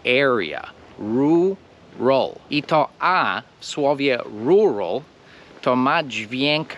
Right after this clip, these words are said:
szła. Jak ty nie wiesz, co to jest szła, to sprawdź to w necie, e, bo nie będę tłumaczył, to tutaj miałem o tym filmie kiedyś, ale nie mamy czasu, żeby to wytłumaczyć, ale to jest bardzo ważne, to sprawdź, co to jest szła.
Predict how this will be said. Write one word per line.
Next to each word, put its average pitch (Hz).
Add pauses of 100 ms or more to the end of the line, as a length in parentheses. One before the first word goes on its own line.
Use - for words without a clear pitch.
(100)
szła. 127 (320)
Jak 95
ty 160
nie 170
wiesz, 165
co 165
to 156
jest 160
szła, 170 (480)
to 117
sprawdź 139 (280)
to 120
w 110
necie, 156 (480)
e, 101
bo 117
nie 123
będę 135
tłumaczył, 135
to 123
tutaj 143
miałem 151
o -
tym 139
filmie 147
kiedyś, 147 (400)
ale 120
nie 131
mamy 135
czasu, 135
żeby 120
to 113
wytłumaczyć, 110
ale 113
to 131
jest 127
bardzo 143
ważne, 90 (280)
to 107
sprawdź, 123
co 117
to 107
jest 98
szła. -